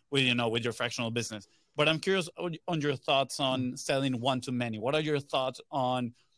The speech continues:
Speaker 1: you know, uh, selling through
Speaker 2: Mm-hmm.
Speaker 1: webinars? Uh, maybe do
Speaker 2: Mm-hmm.
Speaker 1: some online
Speaker 2: Mm-hmm.
Speaker 1: events. Have you explored that avenue? Uh,
Speaker 2: Mm-hmm.
Speaker 1: is it, you know, is, if it's positive or not? What, I'm
Speaker 2: Yeah.
Speaker 1: just curious on
Speaker 2: No,
Speaker 1: your
Speaker 2: listen,
Speaker 1: overall
Speaker 2: I'm,
Speaker 1: thoughts
Speaker 2: I'm a
Speaker 1: around
Speaker 2: big
Speaker 1: this.
Speaker 2: fan. I think it depends on what type,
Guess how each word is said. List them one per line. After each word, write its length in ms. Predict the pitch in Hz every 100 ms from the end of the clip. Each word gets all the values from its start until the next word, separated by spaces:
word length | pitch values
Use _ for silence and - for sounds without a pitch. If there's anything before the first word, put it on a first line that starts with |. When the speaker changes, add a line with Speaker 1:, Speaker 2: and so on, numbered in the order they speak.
| _
Speaker 1:
you 100 | 131
know, 300 | 127 117 107 - _ -
uh, 160 | 127
selling 540 | 123 - 143 143 139 139
through 680 | - - 131 131 127 151 165 _ _ 127
Speaker 2:
Mm-hmm. 80 | 127
Speaker 1:
webinars? 720 | 147 139 127 117 110 107 101 -
Uh, 300 | 135 120 120
maybe 400 | 120 131 143 143
do 220 | 139 139 143
Speaker 2:
Mm-hmm. 100 | 135
Speaker 1:
some 380 | - 147 131 143
online 360 | 143 131 135
Speaker 2:
Mm-hmm. 120 | 131 127
Speaker 1:
events. 320 | 143 147 110
Have 180 | 123 135
you 80 | 147
explored 560 | - - 139 143 139
that 120 | 139
avenue? 640 | 131 139 135 139 139 139 135 _ _ -
Uh, 140 | 113
Speaker 2:
Mm-hmm. 160 | - 127
Speaker 1:
is 180 | 135
it, 100 | 139 107 _ _ _ 139
you 100 | 127
know, 240 | 120 120
is, 140 | 123 120
if 180 | 139 123
it's 160 | 113
positive 460 | - 147 135 139 127
or 100 | 127
not? 280 | 143 147 139
What, 160 | 160 _ _ _ -
I'm 80 |
Speaker 2:
Yeah. 80 | 147
Speaker 1:
just 180 | 156 -
curious 300 | 160 147 127
on 80 | 143
Speaker 2:
No, 140 | 175
Speaker 1:
your 60 | 147
Speaker 2:
listen, 240 | 156 151 117
Speaker 1:
overall 100 | 135
Speaker 2:
I'm, 60 |
Speaker 1:
thoughts 140 | 175 147
Speaker 2:
I'm 80 | 156
a 20 |
Speaker 1:
around 80 | 156
Speaker 2:
big 100 | 156
Speaker 1:
this. 80 | -
Speaker 2:
fan. 200 | 123 113
I 100 | 101
think 220 | - 123
it 140 | 110
depends 400 | 110 117 117 113
on 240 | 110 104 101
what 180 | 107
type, 320 | - 117 107